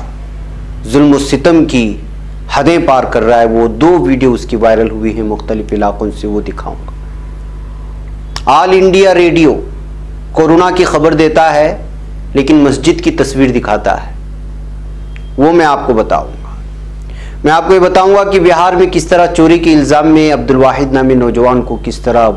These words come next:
बुरी तरह से मारा गया है। बेंगलुरु के एक इलाके में मुस्लिम औरत खुदकुशी कर लेती है जिसकी उम्र बाईस साल बताई जा रही है और वजह उसकी ये है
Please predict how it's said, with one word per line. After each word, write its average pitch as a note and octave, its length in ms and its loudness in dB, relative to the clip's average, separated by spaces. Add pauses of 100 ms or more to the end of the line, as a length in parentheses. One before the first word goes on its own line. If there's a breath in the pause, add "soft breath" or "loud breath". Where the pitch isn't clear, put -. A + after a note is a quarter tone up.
बुरी D3+ 240 4
तरह A#2 260 2
से A2 180 -6
मारा G2+ 340 0
गया F2+ 220 -4
है। F#2 220 -10 (920 loud breath)
बेंगलुरु F#3 320 4
के G#3 80 4
एक F#3+ 120 2
इलाके E3+ 440 4
में F3+ 280 4
मुस्लिम E3 500 4
औरत D3+ 420 2 (520)
खुदकुशी A3 480 0
कर D#3 140 2
लेती C3 320 2
है B2+ 120 4
जिसकी B2 300 -4
उम्र B2 240 2
बाईस A#2+ 440 0
साल A#2 200 2
बताई G#2+ 340 0
जा G2 160 -2
रही F#2 220 -6
है - 160 -12 (120)
और C#3 160 4
वजह C#3 320 4
उसकी C#3 320 0
ये A#2 140 0
है A2+ 140 0